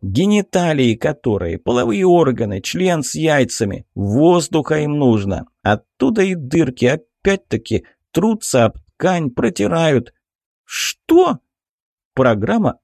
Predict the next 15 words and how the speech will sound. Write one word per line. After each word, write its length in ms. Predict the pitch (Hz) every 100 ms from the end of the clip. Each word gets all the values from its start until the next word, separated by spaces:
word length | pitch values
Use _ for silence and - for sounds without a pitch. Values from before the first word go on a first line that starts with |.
| -
окончательно 880 | 202 165 139 - 120 107 110 101
сломана, 480 | 95 - 165 202 165
и 240 | - - 185
Казука 560 | - 139 170 214 202
начинает 580 | 175 151 - 117 143 135
стремительно 880 | - - 143 117 117 123 117 117 117
краснеть. 720 | - 131 143 - 113 87 - _ _ _ _
«Я 300 | 98 101 127
понимаю», — 640 | 117 123 123 147 160 123 104
говорю 280 | 110 113 135
я, — 260 | 110 85 101
«в 160 | 92 98
это 220 | 110 117
трудно 400 | 127 160 180 170
поверить, 520 | 185 208 185 113 -